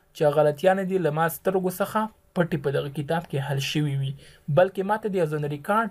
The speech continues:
شو شي. لایک فار ایگزامپل تاسو یو ځای کې ټیکس اضافه کړی دی، تا ته هغه وایي چې دغه ډیلیټ کړه. نو هغه به ډیلیټ شي، صحیح ده، خو تا ته به as an record دلته شو کیږي چې دغه ټیکس ډیلیټېده پکار دي. بله خبرداری چې فار ایگزامپل تاسو یو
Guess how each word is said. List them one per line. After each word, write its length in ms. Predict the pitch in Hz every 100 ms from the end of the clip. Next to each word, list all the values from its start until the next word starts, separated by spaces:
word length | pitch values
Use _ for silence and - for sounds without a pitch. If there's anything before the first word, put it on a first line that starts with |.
| -
شو 240 | - - 160 156
شي. 160 | - 143 - - - -
لایک 180 | 220 -
فار 160 | 240 233
ایگزامپل 420 | 233 226 208 -
تاسو 220 | 202 196 180
یو 80 | 160
ځای 160 | 175 170
کې 80 | 151 202
ټیکس 180 | 202 - 160
اضافه 340 | 147 139 139 139
کړی 200 | 190 180 160
دی، 80 | 156 - - _ _
تا 100 | 226
ته 180 | 233 208
هغه 160 | 214 214
وایي 120 | 208
چې 60 | - 165
دغه 120 | 175 156
ډیلیټ 300 | 139 135 131 -
کړه. 120 | 131 139 - _ _ _ _ -
نو 160 | 165 180
هغه 140 | 185 226
به 40 | 214 160
ډیلیټ 300 | 170 202 185 -
شي، 160 | 226 214 -
صحیح 240 | 151 196 170
ده، 100 | 131 165 - - -
خو 140 | 139 190
تا 60 | 196
ته 80 | 165
به 120 | 147
as 100 | 135
an 140 | 139
record 340 | 143 190 202 190
دلته 240 | 151 139
شو 100 | 135 135
کیږي 260 | 202 208 165 139
چې 60 | 156
دغه 180 | 170 180
ټیکس 140 | 226 - -
ډیلیټېده 480 | 160 151 147 156 262 -
پکار 400 | - 120 123 135
دي. 100 | 120 - - - 165
بله 160 | 269 254
خبرداری 420 | 180 165 156 156
چې 120 | 156
فار 140 | 233 240
ایگزامپل 300 | 226 214 208
تاسو 220 | 214
یو 60 | 208